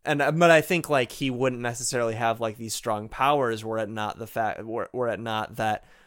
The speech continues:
um, he had been sort of, uh, touched by that evil, uh,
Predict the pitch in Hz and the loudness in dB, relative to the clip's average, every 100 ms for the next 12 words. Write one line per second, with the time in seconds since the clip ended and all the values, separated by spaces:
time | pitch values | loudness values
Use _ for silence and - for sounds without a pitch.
0 | - 113 104 104 104 110 120 _ - _ | -6 -2 0 -2 -6 -12 -14 _ -20 _
1 | _ _ - - _ _ - 139 127 123 | _ _ -20 -20 _ _ -10 -2 0 0
2 | 113 110 104 - 120 110 107 62 - 85 | -2 -4 -4 -4 -4 -6 -10 -16 -14 -10
3 | 64 57 - 127 113 - - - 110 107 | -10 -12 -6 -2 -2 -4 -10 -4 -2 -2
4 | 110 _ _ _ 110 107 120 117 120 110 | -6 _ _ _ -4 -4 -4 -4 -2 -2
5 | 110 - _ _ _ _ - 71 71 64 | -4 -8 _ _ _ _ -16 -14 -12 -12
6 | 55 | -14